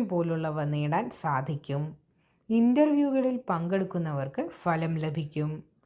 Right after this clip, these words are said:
വിദ്യാർത്ഥികൾക്ക് അവരുടെ പഠന മേഖലയിൽ ഉയർച്ചയുണ്ടാകും. മകീരം, ചിത്തിര,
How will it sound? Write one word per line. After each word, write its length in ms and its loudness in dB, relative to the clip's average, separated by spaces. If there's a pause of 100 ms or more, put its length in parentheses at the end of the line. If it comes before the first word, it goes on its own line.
(380)
വിദ്യാർത്ഥികൾക്ക് 1040 4 (200)
അവരുടെ 400 0 (120)
പഠന 380 2
മേഖലയിൽ 640 0 (120)
ഉയർച്ചയുണ്ടാകും. 1040 -4 (1500)
മകീരം, 720 6
ചിത്തിര, 380 -2